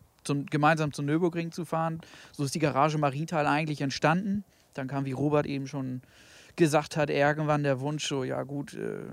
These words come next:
haben wir jetzt ein paar Jahre Nürburgring-Erfahrung, jetzt mal Zeit für was Neues.“ Lars hat immer den Wunsch geäußert, da unbedingt mal bei der Baltic Sea Circle Rally mitzufahren.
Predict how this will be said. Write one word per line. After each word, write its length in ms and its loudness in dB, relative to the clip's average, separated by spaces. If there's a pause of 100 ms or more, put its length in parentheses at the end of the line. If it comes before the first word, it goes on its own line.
(100)
haben 120 -6
wir 80 0
jetzt 140 -6
ein 20 -20
paar 140 -6
Jahre 320 -2
Nürburgring-Erfahrung, 960 -4
jetzt 180 -8
mal 360 -4
Zeit 260 -4
für 100 -2
was 160 4
Neues.“ 320 4
Lars 240 2
hat 140 0
immer 160 -2
den 160 0
Wunsch 260 -4
geäußert, 480 -2
da 60 -4
unbedingt 420 -2
mal 100 -2
bei 100 -2
der 100 -4
Baltic 320 -8
Sea 120 -8
Circle 360 -4
Rally 220 -4
mitzufahren. 640 -4